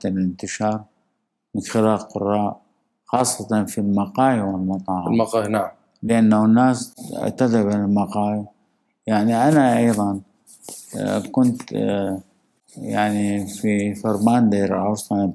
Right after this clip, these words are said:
Speaker 1: بريسا، يعني، رابطة الصحفيين الأجانب. كان الصحف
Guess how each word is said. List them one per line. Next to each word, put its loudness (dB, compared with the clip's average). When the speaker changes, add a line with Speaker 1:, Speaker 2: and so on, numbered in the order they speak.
Speaker 1:
بريسا، -4
يعني، -2
رابطة 2
الصحفيين -2
الأجانب. -4
كان 4
الصحف 0